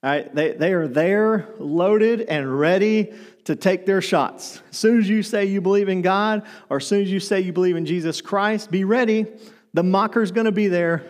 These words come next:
and the scoffer's gonna be there. And back, uh, earlier in the seventies and eighties, um, it was, and even earlier than that, it really wasn't, uh,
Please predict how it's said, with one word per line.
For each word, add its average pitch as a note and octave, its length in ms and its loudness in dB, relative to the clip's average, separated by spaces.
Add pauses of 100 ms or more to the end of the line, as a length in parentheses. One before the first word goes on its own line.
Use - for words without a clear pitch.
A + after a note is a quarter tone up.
and D3 100 -6
the C#3+ 60 -4
scoffer's C#3+ 500 -2
gonna B2 200 -6
be A#2 160 -4
there. G2 300 -8 (840)
And D#3 120 0
back, F3+ 360 0 (120)
uh, C#3+ 320 -2
earlier F#3 560 0 (460)
in B2 140 -8
the B2+ 80 -8
seventies E3 480 -2
and D3 100 -4
eighties, F3+ 420 -4 (880)
um, C3 300 -2 (320)
it D#3+ 80 0
was, D3+ 380 -4
and C#3 260 -6
even D3+ 300 -4
earlier D#3 320 -2
than D3+ 80 -6
that, E3 260 -4 (380)
it C#3+ 100 -4
really F3 240 0
wasn't, D3+ 460 -2 (440)
uh, C3 280 -6